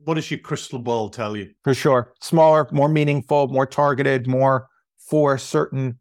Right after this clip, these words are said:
Speaker 2: groups. I think there is space for that. I think definitely over here, which is all that I can speak to, but North America really,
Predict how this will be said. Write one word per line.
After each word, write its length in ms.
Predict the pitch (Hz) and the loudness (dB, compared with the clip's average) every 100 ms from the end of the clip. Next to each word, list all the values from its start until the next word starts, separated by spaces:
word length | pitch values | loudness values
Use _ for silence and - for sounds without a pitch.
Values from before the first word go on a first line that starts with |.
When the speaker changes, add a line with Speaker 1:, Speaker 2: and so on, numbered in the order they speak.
| _ _ - | _ _ -4
Speaker 2:
groups. 480 | 139 135 135 - - _ _ - | 0 0 -4 -20 -20 _ _ -6
I 100 | 123 | -6
think 360 | - 156 - - _ | -2 -4 -4 -20 _
there 420 | 123 135 131 139 - | -2 2 2 2 -2
is 120 | 139 | -6
space 600 | - - 139 127 123 - _ | -6 -4 -2 -2 -4 -16 _
for 380 | - - 131 131 | -20 -6 -2 0
that. 280 | 127 131 - | 2 0 -2
I 100 | 127 | -4
think 360 | 113 135 127 - | -4 -4 -4 -2
definitely 440 | 151 165 180 147 | -2 0 0 -2
over 360 | 135 147 123 110 - - _ | -2 -4 -4 -6 -10 -20 _
here, 420 | - 175 135 117 - _ _ | -2 2 2 2 -2 _ _
which 160 | - 139 | -4 0
is 100 | 147 | 2
all 160 | 160 147 | 4 4
that 140 | 123 | 4
I 100 | 131 | 2
can 160 | - 127 | -2 -8
speak 340 | - 131 131 | -6 -8 -6
to, 120 | - 120 | -6 -6
but 160 | 120 | -4
North 240 | 117 143 - | -2 -2 -2
America 600 | 131 123 120 - 117 107 _ _ _ - | 0 0 0 -2 -4 -6 _ _ _ -6
really, 720 | 127 127 131 123 123 120 120 | 0 2 4 2 2 -2 -6